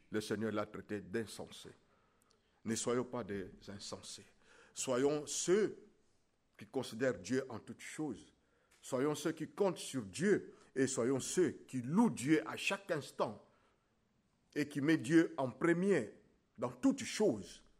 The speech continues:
parce que nous savons qu'il est l'Éternel, notre Dieu.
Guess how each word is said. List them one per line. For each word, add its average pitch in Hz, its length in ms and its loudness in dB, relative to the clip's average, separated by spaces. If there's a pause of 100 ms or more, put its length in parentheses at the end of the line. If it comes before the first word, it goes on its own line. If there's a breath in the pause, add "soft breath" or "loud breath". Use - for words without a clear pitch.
(480)
parce - 200 -4
que 147 80 0
nous 113 120 0
savons 107 320 -4
qu'il 92 280 -10
est 95 200 -8 (320 soft breath)
l'Éternel, 92 680 -6 (260)
notre 87 340 -12 (400)
Dieu. - 160 -18